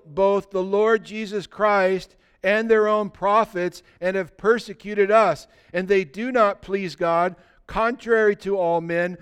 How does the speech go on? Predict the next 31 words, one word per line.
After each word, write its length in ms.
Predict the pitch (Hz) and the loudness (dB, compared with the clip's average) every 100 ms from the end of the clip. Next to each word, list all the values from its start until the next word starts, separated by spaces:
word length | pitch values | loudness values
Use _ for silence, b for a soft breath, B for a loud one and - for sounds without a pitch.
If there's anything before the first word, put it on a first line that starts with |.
| b | b
forbidding 800 | _ 202 196 156 214 233 233 226 | _ -10 -8 -4 0 0 -2 -4
us 280 | 202 196 - | 0 -2 -2
to 160 | 208 | -12
speak 360 | 180 - 226 220 | -12 -10 -10 -8
to 120 | 220 | -10
Gentiles 720 | 165 202 214 214 190 175 180 - b - | -6 -4 -4 -4 -2 0 -2 -6 b -2
that 180 | 196 185 | -2 0
they 180 | 202 | 2
may 160 | 208 202 | 2 -2
be 220 | 165 175 | -8 -12
saved, 640 | 147 - 220 202 185 180 _ b | -10 -2 0 0 0 -4 _ b
so 240 | - 196 | -8 -4
also 500 | 202 185 214 226 208 | -2 2 2 2 -2
to 180 | 190 190 | -4 -2
fill 280 | 185 208 220 | -4 0 2
up 160 | 214 208 | 2 -2
a 80 | |
measure 360 | 175 196 208 220 | 0 0 0 -2
of 120 | 214 | 0
their 160 | 202 196 | 0 0
sins, 360 | - 202 190 | 0 -2 -2
but 220 | 143 185 175 | -4 -6 -4
the 120 | 175 | -6
wrath 420 | 160 185 214 214 | -4 0 0 0
has 180 | 196 170 | -4 -6
come 220 | - 214 | -6 -4
upon 460 | 202 - 214 233 226 | -4 -2 -2 0 -2
them 200 | 196 185 B - | -6 -8 B -4
to 120 | 202 | -2
the 140 | 220 | 0
uttermost." 840 | 226 233 226 240 254 165 - _ | 0 0 -2 0 0 -2 -10 _